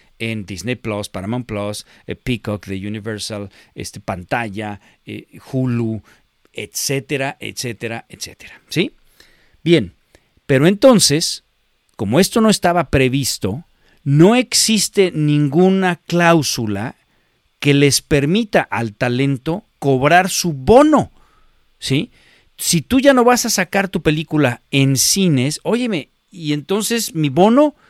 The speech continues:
¿De, de qué estamos hablando? ¿Cómo nos arreglamos? ¿Se acuerdan todo el merequetengue por el cual, eh, se le,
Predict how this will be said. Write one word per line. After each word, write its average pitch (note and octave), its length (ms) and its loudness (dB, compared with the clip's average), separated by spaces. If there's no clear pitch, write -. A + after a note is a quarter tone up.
¿De, D3+ 320 -4
de C#3+ 160 0
qué G#3 80 -2
estamos A3+ 320 0
hablando? G3 340 0
¿Cómo F#3 260 2
nos F3 200 0
arreglamos? D3 640 -6
¿Se - 140 -6
acuerdan C#3 420 2
todo D3+ 100 2
el C#3+ 80 2
merequetengue C3+ 720 -4
por A2 180 -6
el A2 100 -8
cual, C3 560 -4
eh, A#2 320 -10
se A#2 200 -8
le, G#2 320 -4